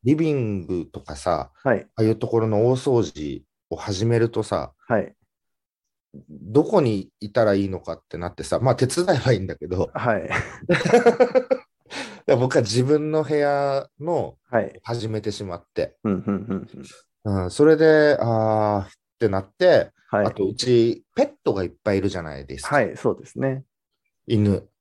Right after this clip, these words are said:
Speaker 2: はい。
Speaker 1: 二匹。
Speaker 2: はい。
Speaker 1: あと水槽が
Speaker 2: はい、はい、はい、はい。
Speaker 1: 四つ。
Speaker 2: え、今四つあるんですか？<laughs>
Speaker 1: 四つ、あの、グッピーと、
Speaker 2: はい。
Speaker 1: あと、あの、ちょっと銀色っぽいね、ミユキメダカっ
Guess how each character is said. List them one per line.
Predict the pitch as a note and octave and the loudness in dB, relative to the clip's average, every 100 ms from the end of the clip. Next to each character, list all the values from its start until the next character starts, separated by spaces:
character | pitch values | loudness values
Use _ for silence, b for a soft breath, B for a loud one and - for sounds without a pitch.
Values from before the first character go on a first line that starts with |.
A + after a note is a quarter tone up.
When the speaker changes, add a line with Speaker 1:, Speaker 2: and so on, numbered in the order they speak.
| _ | _
Speaker 2:
は | - G2+ | -2 -2
い。 | D2+ - - | -2 -10 -8
Speaker 1:
二 | F#2+ | -8
匹。 | - - - _ _ - | -6 -8 -8 _ _ -6
Speaker 2:
は | G2+ | -4
い。 | D#2+ - _ _ _ _ _ | -4 -8 _ _ _ _ _
Speaker 1:
あ | - | -12
と | - F2 C#2 - _ _ - | 0 2 0 -4 _ _ -20
水 | - A2+ | -2 -2
槽 | G2+ A2+ G#2 | 0 2 2
が | F#2+ F#2+ - _ _ - | 2 2 0 _ _ -14
Speaker 2:
は | - A#2+ | -2 0
い、 | G#2+ | 0
は | G#2+ G#2 | 0 -2
い、 | |
は | - F#2+ | 0 0
い、 | |
は | |
い。 | B2 | 2
Speaker 1:
四 | A2+ - _ _ | 0 -2 _ _
つ。 | F2+ F2+ D2 _ _ _ - | -6 -6 -6 _ _ _ -4
Speaker 2:
え、 | C3 | 0
今 | B2 A#2+ | 2 2
四 | G#2 G#2 | 2 2
つ | - D3 | 4 2
あ | |
る | D#2 | 2
ん | - | -8
で | |
す | - | -14
か？ | - - | -12 -4
<laughs> | - - - - - | -2 -2 -6 -10 -2
Speaker 1:
四 | D3 - - | -2 -2 -20
つ、 | - A#2 | -8 0
あ | C3 | 2
の、 | A#2 G#2 F#2+ F#2 F#2 E2 - _ - | 4 2 0 -2 -4 -6 -14 _ -18
グ | G#2 F#2 G2+ | -16 -6 -2
ッ | C3 - _ | -2 -4 _
ピ | A2 G2+ | 0 0
ー | F#2+ | 2
と、 | A3 G3+ G#2+ - - | 4 4 2 -2 0
Speaker 2:
は | B2 | 0
い。 | - - | 0 -6
Speaker 1:
あ | _ | _
と、 | G#2+ F#2 E2 C2+ - | 0 0 0 -4 -6
あ | G#2+ | -8
の、 | G2 | -6
ち | G2 | 0
ょ | A#3 | 0
っ | |
と | C#3 | 0
銀 | G2+ C#3 D3+ | 0 2 2
色 | D3+ D#3 | 2 2
っ | D3+ | 2
ぽ | C3+ | 0
い | F2 | 0
ね、 | D#2+ | -2
ミ | A2 C#3+ | 0 2
ユ | F#3 | 2
キ | F#3+ F#3+ | 0 -2
メ | F3+ | 0
ダ | D3 | -2
カ | A2+ | -6
っ | - | -14